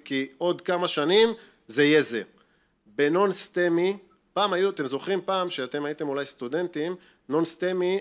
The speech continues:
היו מקררים אותם עד שהם יהיו יותר טובים, ואז מצנתרים. היום זה נגמר. היום כל השיפט הוא שגם נון-סטמי צריך לצנתר כמה שיותר מהר,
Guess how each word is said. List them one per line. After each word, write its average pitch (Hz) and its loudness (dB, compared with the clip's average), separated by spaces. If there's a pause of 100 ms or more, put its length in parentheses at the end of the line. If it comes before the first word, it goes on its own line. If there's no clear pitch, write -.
(100)
היו 147 -2
מקררים 151 0
אותם 143 -2 (560)
עד 147 -4
שהם 127 -2
יהיו 139 0
יותר 135 -4
טובים, 139 -2
ואז 147 -2
מצנתרים. 113 -10 (380)
היום 151 -4
זה 147 -2
נגמר. 120 -4 (380)
היום 160 -4
כל 180 -2
השיפט 185 -4
הוא 156 -2
שגם 151 -4
נון-סטמי 165 -4
צריך 170 -6
לצנתר 147 -6
כמה 151 -6
שיותר 120 -10
מהר, 113 -6